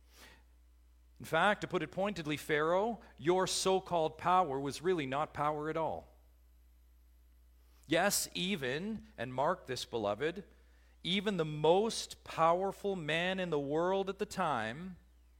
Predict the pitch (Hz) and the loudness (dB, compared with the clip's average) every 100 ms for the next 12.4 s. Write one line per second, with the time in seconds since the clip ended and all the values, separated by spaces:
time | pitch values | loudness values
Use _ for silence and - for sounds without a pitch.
0 | - - - - - - - 131 131 135 | -20 -20 -20 -20 -20 -14 -4 -4 -4 -6
1 | 117 101 76 - - - - - - - | -6 -8 -10 -14 -20 -20 -20 -20 -20 -20
2 | - - - - - - - - - - | -20 -20 -20 -20 -20 -20 -20 -20 -20 -20
3 | - - - 151 208 180 208 196 - 123 | -20 -8 4 6 6 4 2 2 0 -2
4 | 180 - 151 143 143 - 156 143 - 151 | -2 -2 -2 -2 0 2 2 0 -2 0
5 | 139 180 214 156 135 123 127 139 156 - | 4 4 2 -2 -2 -2 0 -2 -4 -4
6 | 131 117 117 - 147 165 104 90 90 76 | 0 0 0 -2 0 0 -4 -8 -12 -14
7 | - - - - - - - - - - | -16 -18 -18 -20 -20 -20 -20 -20 -20 -20
8 | - - - - - - - - - - | -20 -20 -20 -20 -20 -20 -20 -20 -20 -20
9 | - 95 101 127 123 98 90 101 175 - | -12 -6 -4 -4 -2 -2 -2 -2 -6 -8
10 | - _ _ _ - 85 87 104 98 92 | -20 _ _ _ -20 -16 -8 -6 -4 -6
11 | 82 90 87 104 101 - 98 95 104 110 | -8 -8 -8 -6 -6 -6 -8 -6 -4 -4
12 | 120 135 139 139 | -4 -4 -4 -6